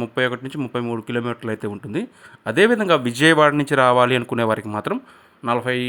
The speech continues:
ఒకటి కిలోమీటర్లు అయితే ఈ యొక్క ఆలయం అయితే ఉంటుంది. చూసారా,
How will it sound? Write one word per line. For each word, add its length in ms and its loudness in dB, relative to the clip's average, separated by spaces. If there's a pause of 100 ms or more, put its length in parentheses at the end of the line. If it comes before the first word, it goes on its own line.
(140)
ఒకటి 340 -6
కిలోమీటర్లు 480 -2
అయితే 180 -2 (680)
ఈ 80 0
యొక్క 160 -4 (240)
ఆలయం 320 2
అయితే 160 -2 (100)
ఉంటుంది. 320 -6 (1000)
చూసారా, 340 -2